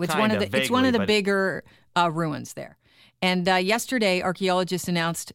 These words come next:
Speaker 1: that, uh, they discovered what may be the original structure built at the pyramid, uh, at Chichen Itza i-, in the Mayan ruins. Last year, they discovered using, uh, uh, electrical magnetic, uh,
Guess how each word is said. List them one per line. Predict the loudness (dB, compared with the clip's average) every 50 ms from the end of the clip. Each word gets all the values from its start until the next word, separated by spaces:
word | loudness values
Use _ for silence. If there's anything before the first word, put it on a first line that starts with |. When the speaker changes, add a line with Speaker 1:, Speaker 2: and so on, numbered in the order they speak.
| _ -2
Speaker 1:
that, | 0 2 2 0 -2 -4 -4 -2
uh, | 0 0 0
they | 0 -2
discovered | -2 -2 -4 -2 -2 0 0 0 0
what | 0 -2 0 0
may | 0 0 2 0
be | 0 0 0
the | 0 0 0
original | 0 0 0 2 2 2 2 2 2 0 -2
structure | -4 -10 -4 -2 -2 -2 -2 -4 -4 -4 -4
built | -4 -4 -4 -2 0 0 -2 -2 -4 -8 _ 0
at | 0 2 0 -2 -4 -2
the | -2 -2
pyramid, | -2 -2 -2 0 2 4 4 2 2 2 0 0 0 0 0 -2 -6 -12 -20 -20 -20 _ _
uh, | 2 2 2 2
at | 0
Chichen | -2 -4 -4 -2 0 0 0
Itza | 0 -2 -2 -2 -2 -2 -2 -4 _ _ -20 -20 -20 _ _ -2
i-, | -2
in | 0 2 2 2 2
the | 2
Mayan | 2 2 2 2 2 0
ruins. | 0 -2 -2 -2 -2 -4 -6 -6 -12 _ _ _ _
Last | -2 0 2 2 2 0 -2 -2
year, | 0 0 2
they | 2 2 2 2
discovered | 0 -4 -2 0 0 2 2 0 0
using, | 2 0 0 2 0 0 -2 -4
uh, | -4 -6 -6 -6 -4 -2
uh, | -2 0 0 2 0 -2 -2 -6 -10 _ _ _ _ _ _ _ _ _ _ _
electrical | 0 0 0 0 -2 -6 -6 -2 -2 -2 0 -2
magnetic, | -2 -2 0 0 0 0 -2 -2 0 0 0 0 -2 -4 -6 -6 -4
uh, | -2 0 0 -2 -4